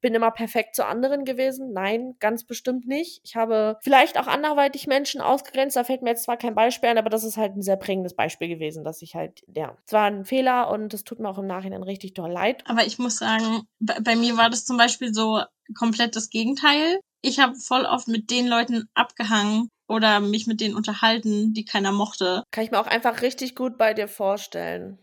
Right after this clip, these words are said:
Speaker 2: Und das war, das war auch einer der Gründe, weshalb ich dann gemobbt, also weshalb ich dann einfach mitgemobbt wurde. Das ist
Speaker 1: Mhm.
Speaker 2: richtig crazy.
Speaker 1: Aber ich kann mir das, das kann ich mir richtig gut vorstellen. Erstens, dass du so ein Typ bist, der, ähm, ja, mit denen dann erst recht so was zu tun hatte.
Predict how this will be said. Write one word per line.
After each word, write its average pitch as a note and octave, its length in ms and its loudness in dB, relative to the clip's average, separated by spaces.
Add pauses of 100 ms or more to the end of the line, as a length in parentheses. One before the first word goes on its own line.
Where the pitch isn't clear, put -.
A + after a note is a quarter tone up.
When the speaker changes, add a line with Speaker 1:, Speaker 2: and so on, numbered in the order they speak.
Speaker 2:
Und A#3 120 0
das C#4+ 160 0
war, B3+ 200 6
das - 220 -6
war A#3 220 6
auch F4+ 100 6
einer A#3+ 280 0
der A3 120 0
Gründe, A3 380 0
weshalb A3 320 -2
ich G#3+ 100 -6
dann G#3+ 180 0
gemobbt, G#3 300 -2 (100)
also G#3 360 2
weshalb G#3+ 440 -2
ich - 100 -2
dann G#3+ 160 0
einfach F#3+ 260 -4
mitgemobbt F#3+ 640 -2
wurde. F#3 220 0 (300)
Das G#3 320 -6
ist G#3 40 -6
Speaker 1:
Mhm. - 20 0
Speaker 2:
richtig A3+ 240 -4
crazy. F#3+ 500 0 (160)
Speaker 1:
Aber G#3+ 180 -2
ich G#3+ 60 -8
kann A#3+ 160 -2
mir A#3+ 80 -2
das, A#3 220 -8
das A3+ 200 -12
kann A#3+ 160 -2
ich B3 60 -6
mir A#3+ 140 0
richtig B3 240 -8
gut A#3+ 140 -8
vorstellen. B3 420 -2
Erstens, A#3+ 240 -6
dass A#3+ 200 -6
du A#3 80 -14
so A3+ 120 -8
ein A3 80 -16
Typ A#3+ 220 -8
bist, A#3 240 -4
der, G#3 380 -2 (600)
ähm, G3 480 -2 (320)
ja, F3+ 160 -2
mit G3 180 -8
denen G3 140 -4
dann G3 120 -4
erst F#3+ 220 -8
recht A3+ 300 -6
so C#4 340 2
was C#4+ 220 0
zu - 80 -8
tun D4+ 340 -8
hatte. D#4+ 400 -2